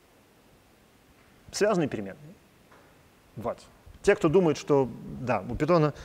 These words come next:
у, у, понятный синтаксис, вернее, а, а, а, простой, вот в этом месте начинают страдать. Все остальные на-, начинают наслаждаться потихонечку, потому что вы понимаете, какая, вот, че можно сюда насовать. Можно разобрать практически любой объект. Щас мы этим займемся.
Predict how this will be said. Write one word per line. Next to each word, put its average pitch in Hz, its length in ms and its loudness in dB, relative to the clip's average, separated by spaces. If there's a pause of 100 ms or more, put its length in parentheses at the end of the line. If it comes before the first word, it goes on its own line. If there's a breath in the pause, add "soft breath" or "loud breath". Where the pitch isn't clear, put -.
(320 loud breath)
у, 151 100 -10
у, - 1160 -12
понятный 147 380 -2
синтаксис, 147 420 -10
вернее, 117 360 -4 (100)
а, - 360 -12
а, - 200 -18
а, - 140 -20 (560)
простой, 101 480 -2
вот 156 200 -6 (160)
в - 100 -10
этом 147 200 -4
месте - 260 -10
начинают 131 300 -12
страдать. 98 360 -14 (240 loud breath)
Все 196 120 2
остальные 247 320 2
на-, 220 60 2
начинают 190 520 -2
наслаждаться 202 500 0
потихонечку, - 580 -4
потому 170 280 -4
что - 100 -8
вы 196 200 4 (240 loud breath)
понимаете, 190 480 2
какая, 156 360 0 (160)
вот, 151 320 -4
че 208 160 6
можно 170 220 2
сюда 165 240 0
насовать. 147 580 0 (380 loud breath)
Можно 156 240 2
разобрать 160 360 4
практически - 460 -2
любой 139 300 2
объект. 87 260 -8 (160 loud breath)
Щас - 180 -4
мы 151 120 0
этим 139 180 -4
займемся. 117 500 -4